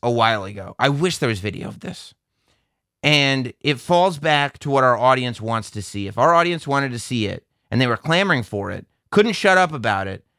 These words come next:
and all the stars aligned as a businessman and as a performer who was trying to seek out the very best for the audience and try to captivate, I wouldn't say no. But I mean, on a personal level, it doesn't do anything for me.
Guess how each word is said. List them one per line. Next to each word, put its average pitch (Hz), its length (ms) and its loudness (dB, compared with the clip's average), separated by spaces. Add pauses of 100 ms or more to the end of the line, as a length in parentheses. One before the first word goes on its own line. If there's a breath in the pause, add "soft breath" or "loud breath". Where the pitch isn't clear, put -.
and 131 140 2
all 156 160 6
the 175 140 -4
stars 160 500 2
aligned 131 500 0
as 113 120 -6
a 113 40 -4
businessman 147 600 -4
and 131 100 -2
as 117 140 -4
a 107 60 -10
performer 165 480 0
who 151 60 0
was 127 120 -2
trying 139 320 -2
to 117 80 -4
seek 170 380 -6
out 139 180 2
the 127 80 -4
very 135 220 0
best 165 300 -4
for 170 100 -10
the 160 100 -2
audience 135 500 0 (320)
and 123 120 -2
try 156 140 4
to 156 60 2
captivate, 170 600 0
I 180 80 4
wouldn't 202 240 0
say 202 180 -2
no. 190 320 0
But 123 140 -4
I 151 100 2
mean, 156 420 -2 (520)
on 113 100 2
a 113 60 0
personal 175 440 0
level, 196 440 0 (500)
it 104 220 -2
doesn't 123 440 0
do 117 280 0
anything 98 420 -6
for 101 160 -8
me. - 260 -12